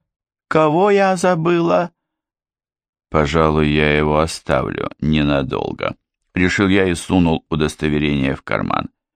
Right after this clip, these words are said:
«И они действительно на это купились?» «Конечно.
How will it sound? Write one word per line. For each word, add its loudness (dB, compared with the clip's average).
«И 2
они 4
действительно 0
на 0
это -2
купились?» -4
«Конечно. 0